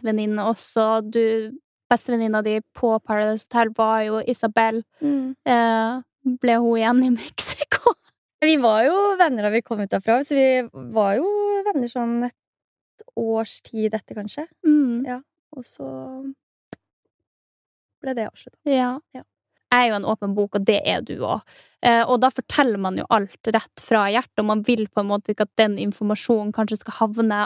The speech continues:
Speaker 1: andre steder.
Speaker 2: Nei, og det er det som er så sykt skummelt, for at det har jo vært tilfeller hvor jeg har fortalt ting til bare mine nærmeste venner, og så har det stått på Jodel.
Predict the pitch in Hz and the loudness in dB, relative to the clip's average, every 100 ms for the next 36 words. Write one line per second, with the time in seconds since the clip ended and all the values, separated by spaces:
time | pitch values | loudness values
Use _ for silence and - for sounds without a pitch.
0 | - 220 214 220 - 247 269 226 233 247 | -2 0 0 -2 0 2 2 0 -4 0
1 | 262 277 - 262 254 214 185 - 359 302 | 2 2 2 2 2 2 -2 0 0 0
2 | 254 - - 214 - - 208 302 - - | -2 -4 -4 -6 -8 -8 -2 -2 -2 0
3 | 262 247 240 226 285 254 - _ _ 285 | 2 2 2 2 2 -2 -4 _ _ -4
4 | 226 - 202 214 214 196 220 - 202 202 | -4 -2 0 0 0 -2 -6 -4 -4 -2
5 | 220 214 - 214 214 202 202 190 196 - | -4 -2 0 2 0 0 -4 -4 -6 -8
6 | _ _ _ - 320 254 214 262 247 233 | _ _ _ 0 2 2 0 0 2 2
7 | 247 233 208 208 - 202 202 285 | 0 0 -2 -6 -4 0 0 0